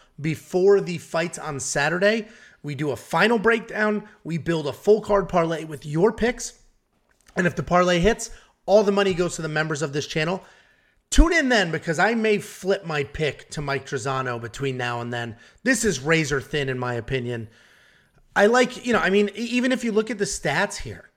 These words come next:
both of them have solid striking differentials. Mike Trizano, I mean, the, the wrestling stats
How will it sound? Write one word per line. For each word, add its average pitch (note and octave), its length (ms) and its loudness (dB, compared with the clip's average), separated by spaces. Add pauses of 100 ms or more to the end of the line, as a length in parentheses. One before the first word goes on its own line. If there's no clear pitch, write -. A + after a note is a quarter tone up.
(760)
both G#3+ 320 6
of A#3+ 80 0
them A3+ 160 2
have F#3+ 200 2
solid F3 460 0
striking C#3 460 -4
differentials. B2 720 -6 (1120)
Mike F#3 320 2
Trizano, F3 760 0
I D#3 120 -2
mean, D#3 240 -6
the, C3+ 300 -2
the C3+ 120 -6
wrestling D3 400 -2
stats C#3 360 -6